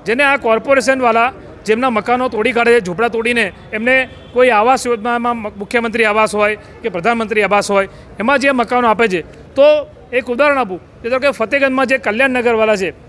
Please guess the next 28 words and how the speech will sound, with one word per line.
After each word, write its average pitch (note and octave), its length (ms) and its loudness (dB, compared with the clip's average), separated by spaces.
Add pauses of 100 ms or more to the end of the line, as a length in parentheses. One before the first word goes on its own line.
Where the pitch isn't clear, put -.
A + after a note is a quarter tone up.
(100)
એ A#3 60 -2
લોકોને C4 280 2
માણેજામાં A#3 520 0
મકાન G#3 260 -4
આપી G3+ 160 -2
દીધા, D3 220 -4 (320)
તો A#3+ 80 -4
એ G#3 100 2
લોકોને A#3+ 360 0
વોટિંગ G#3+ 400 -2
કંઈ A3+ 120 2
કરવાનું? D#3+ 520 -4 (180)
તો - 100 4
એવા B3 240 4
લોકો C#4 280 0
માટે C4 220 -2
પણ C#4+ 280 -2 (220)
સુધારણા A#3+ 400 0
કાર્યક્રમ A#3 420 0
શરૂ G#3 200 -4
થાય. A#3+ 220 0 (280)
અમે A#3+ 300 0
કોંગ્રેસ A3 420 -2
પાર્ટી A3+ 320 -2
અગાઉ F#3+ 340 0 (320)
અઢાર G#3+ 260 0
માર્ચે G#3 500 -2 (460)
ત્રિમાસિક B3+ 640 0